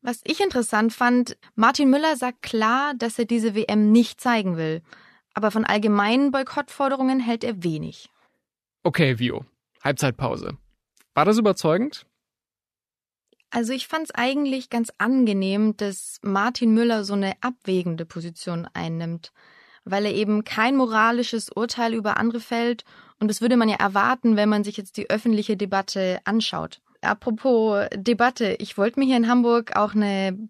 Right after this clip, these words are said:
Speaker 1: Bar anschauen, die die W M nicht boykottiert. Ähm, aber das war überraschend schwierig.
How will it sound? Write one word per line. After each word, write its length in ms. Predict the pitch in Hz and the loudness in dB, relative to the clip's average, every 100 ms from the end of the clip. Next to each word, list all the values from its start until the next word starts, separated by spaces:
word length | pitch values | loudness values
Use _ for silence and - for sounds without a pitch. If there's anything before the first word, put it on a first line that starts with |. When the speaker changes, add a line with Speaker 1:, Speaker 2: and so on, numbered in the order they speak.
| _ | _
Speaker 1:
Bar 240 | - 190 240 | 2 4 4
anschauen, 520 | 254 247 240 226 226 | 2 2 2 2 2
die 120 | 214 | 0
die 160 | 202 196 | -4 -2
W 100 | 190 | -2
M 320 | 185 180 175 | 0 0 0
nicht 320 | 202 359 - | 0 0 -6
boykottiert. 920 | - 170 175 165 - 180 190 277 - - | -6 -4 -4 -8 -6 -2 -2 -2 -8 -10
Ähm, 500 | - 208 208 208 208 208 | -4 -2 0 0 -2 -4
aber 160 | - 190 | -2 2
das 240 | 226 - | 0 2
war 340 | 262 262 269 254 | 0 2 0 -2
überraschend 840 | - 196 196 208 - 247 233 220 - | -4 -4 -2 -4 -2 0 0 0 -12
schwierig. 680 | - - 196 214 165 151 - | -16 -6 0 0 0 -8 -14